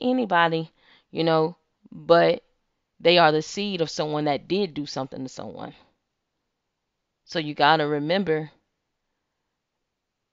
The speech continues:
when you do bad things, you're setting up generational curses for your family.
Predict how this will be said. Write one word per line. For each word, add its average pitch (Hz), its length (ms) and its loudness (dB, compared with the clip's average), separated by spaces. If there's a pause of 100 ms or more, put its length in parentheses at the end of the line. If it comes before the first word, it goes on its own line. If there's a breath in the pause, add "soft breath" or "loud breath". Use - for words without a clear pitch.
(460)
when 160 180 -4
you 185 160 -6
do 190 160 -6
bad 160 340 -2
things, 165 600 -6 (1040)
you're 170 200 -4
setting 180 560 0
up 156 200 -2
generational 151 520 -6
curses 156 480 -8
for - 160 -16
your 151 140 -10
family. - 540 -14